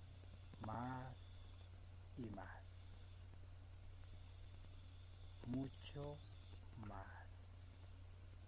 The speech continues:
Pero la respiración la conservas como estás respirando.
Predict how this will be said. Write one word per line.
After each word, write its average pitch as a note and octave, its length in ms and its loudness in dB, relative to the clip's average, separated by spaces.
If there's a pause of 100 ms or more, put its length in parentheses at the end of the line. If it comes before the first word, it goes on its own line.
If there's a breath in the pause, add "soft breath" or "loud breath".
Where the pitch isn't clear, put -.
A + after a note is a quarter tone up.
(540)
Pero A2+ 240 4
la A2+ 180 8
respiración D3 920 4 (580 loud breath)
la A#2 160 8
conservas B2 840 4 (3500)
como G#2+ 240 6
estás A2 340 6
respirando. - 460 0